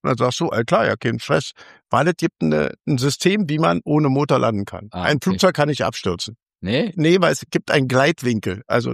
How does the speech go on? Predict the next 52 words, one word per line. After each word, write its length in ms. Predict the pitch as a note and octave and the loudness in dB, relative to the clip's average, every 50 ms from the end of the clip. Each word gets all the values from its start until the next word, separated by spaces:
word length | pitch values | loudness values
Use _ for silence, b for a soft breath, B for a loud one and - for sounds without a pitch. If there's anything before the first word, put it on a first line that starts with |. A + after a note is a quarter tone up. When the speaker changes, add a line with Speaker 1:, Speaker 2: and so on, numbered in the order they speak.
| A#2 - | -6 -6
Speaker 1:
gibt 220 | D#3 C#3+ - - | -6 -6 -6 -4
immer 160 | D3+ F3 F3 | 0 2 2
einen 100 | E3 C#3 | 2 2
Winkel, 260 | D3 E3+ F3+ G3 F#3 F3 | 0 -2 0 0 -2 -2
wo 100 | D#3 D#3 | -2 -2
es 60 | - | -2
noch 160 | C#3+ C3 C3 | -2 0 0
genau 260 | C3 C#3 C#3 A#2+ C3 | 0 0 2 2 2
in 60 | D#3 D3 | 2 2
der 100 | C3 A2+ | 2 2
Luft 220 | A#2+ A2+ - - | 0 -2 -4 -8
bleibt. 280 | - - E2+ - - - | -10 -10 -10 -10 -6 -6
Speaker 2:
Okay. 400 | G2 F#2+ - F#2 G2 A#2+ D#3 D#3+ | -4 -4 -4 -4 -4 -4 -4 -4
Speaker 1:
Und 100 | - C#3 | -2 -2
wenn 80 | C#3 C#3+ | -2 0
du 80 | D3+ C#3+ | 0 0
den 220 | D3+ C#3+ C#3 B2+ | 0 0 2 2
kennst, 380 | D#3 F3 A3+ C4 A#3+ - - - | 2 2 2 2 0 -2 -4 -2
kannst 220 | - - F3 - | -2 -2 0 0
du 60 | E3 | -2
den 160 | D3 D3 C3+ | 0 0 -2
Flugplatz 380 | A#2 - F#3 - - F3+ F#3 D3+ | -2 -2 -4 -2 0 0 0 2
suchen 320 | - E3+ E3+ C#3+ D#3 D3 | 2 0 2 2 0 0
und 160 | - - A#2+ - | -2 -2 -2 0
kannst 240 | - A2+ A#2 - | -2 -2 0 0
da 60 | A#2 G2 | -2 -2
landen. 340 | F2 F2+ F#2 F#2+ - - - - - _ _ _ | -2 -4 -6 -6 -8 -10 -12 -16 -20 _ _ _
Muss 140 | C#3 D3 C#3 | -2 2 2
man 100 | D#3+ C#3+ | 4 4
ein 120 | B2 D3 B2 | 4 2 2
Pilot 340 | - D3 C3 B2 B2 C3 C3 | 2 2 2 2 2 2 2
einfach 240 | C3 A#2 - A#2+ A2+ | 0 0 2 2 2
nur 160 | G#2 F#2 E2+ | 2 0 0
wissen. 280 | G2 F#2 - - A#2 - _ | -2 -4 -4 -6 -10 -12 _
Speaker 2:
Okay. 280 | G#2 G2 - F2+ - - _ _ - | -10 -8 -8 -10 -12 -12 _ _ -4
Speaker 1:
Ich 120 | - E3 - _ _ _ _ | -4 -4 -4 _ _ _ _
fall 160 | - C4 B3 E3 | 0 0 2 2
also 200 | C3 B2+ A2+ A2 | 0 0 0 -2
ja 140 | G2 F#2+ G2+ | -2 -2 -2
nie 80 | A2 | -4
runter. 380 | G2+ F#2+ F#2+ F2+ E2+ - E2+ E2+ _ | -4 -4 -6 -8 -10 -12 -14 -14 _
Speaker 2:
Ja. 220 | - G#2 G#2 F2+ E2 - - | -8 -6 -6 -6 -8 -6 -4
Speaker 1:
So. 180 | - G2+ E2 - - B B B B B B B B B B _ _ | -2 -2 -2 -4 -10 B B B B B B B B B B _ _
Also 200 | E3 F#3 F#3 G#3 | 0 0 0 -2
ich, 140 | G#3 F#3+ - | -4 -2 0
deswegen 300 | F#3 D#3+ - - B3 F3 | 2 2 2 2 0 2
kenne 200 | - F3+ E3 F3 | 2 2 2 4
ich 60 | - | 4
Erstarrung 580 | F3 E3 C#3 - - - E3+ G3+ F3+ F3 E3 D3+ | 4 2 2 2 2 2 2 4 4 2 2 2
sehr 180 | D#3+ D#3 C#3 C3 | 2 2 2 2
gut, 260 | C3 D#3+ G3+ F#3 - | 2 0 0 0 -2
ich, 100 | - D#3 | -4 -4